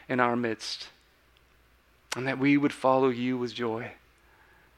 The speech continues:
We pray this in your name. Amen.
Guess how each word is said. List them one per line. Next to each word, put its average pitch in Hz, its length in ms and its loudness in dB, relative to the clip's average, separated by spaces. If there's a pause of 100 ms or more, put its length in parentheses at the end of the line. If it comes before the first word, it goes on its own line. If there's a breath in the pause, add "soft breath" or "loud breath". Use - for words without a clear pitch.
(1500)
We 127 120 -4
pray 160 220 10
this - 520 2 (420 soft breath)
in 123 140 -6
your 139 160 4
name. 131 400 2 (1600)
Amen. 120 460 0